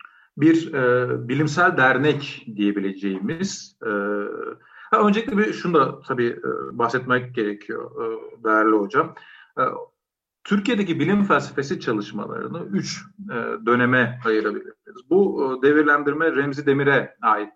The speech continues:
bir, e, devirlendirme. Ondan ödünç aldığım bir de, e, devirlendirme. Bunda da merkez, e, figür, e, Hans Reichenbach.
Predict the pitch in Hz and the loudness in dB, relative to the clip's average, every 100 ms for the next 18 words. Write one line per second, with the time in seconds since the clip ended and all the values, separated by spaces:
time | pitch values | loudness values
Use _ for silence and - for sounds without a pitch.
0 | - 110 - _ _ _ - 123 113 110 | -8 -6 -8 _ _ _ -10 -6 -4 2
1 | 110 110 101 101 98 123 120 127 117 104 | 4 6 4 2 -2 -2 0 2 2 0
2 | 101 104 101 104 107 104 104 101 110 - | -4 -4 -4 -6 -8 -10 -8 -6 -6 -6
3 | - - - - _ - 113 110 101 101 | -8 -10 -14 -18 _ -4 2 2 2 -2
4 | 104 - 160 196 _ _ - 208 214 190 | -6 -8 -8 -8 _ _ 2 4 4 4
5 | 180 190 208 202 - - - 123 113 - | 2 0 0 0 -4 -18 -8 -8 -6 -4
6 | 127 170 170 131 123 156 175 - 127 127 | 0 0 -2 -4 -2 0 -2 -2 2 2
7 | 110 196 - | 2 -2 -12